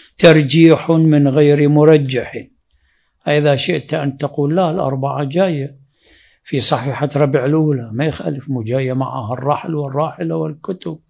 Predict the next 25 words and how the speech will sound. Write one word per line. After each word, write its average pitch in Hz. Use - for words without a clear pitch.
فتجي 156
تقتطع 147
الأربعة 151
فقط 170
تعمل 151
بها 147
وتترك 151
الثلاثة 156
الأخرى، 147
أو 151
تعمل 170
ببعض 170
الروايات 165
التي 151
ذكرت 156
البعض، 143
تقول: 143
"بل 143
السيف 143
والص-، -
والمصحف 143
والخاتم 151
من 147
صحيحة 135
حريز، 139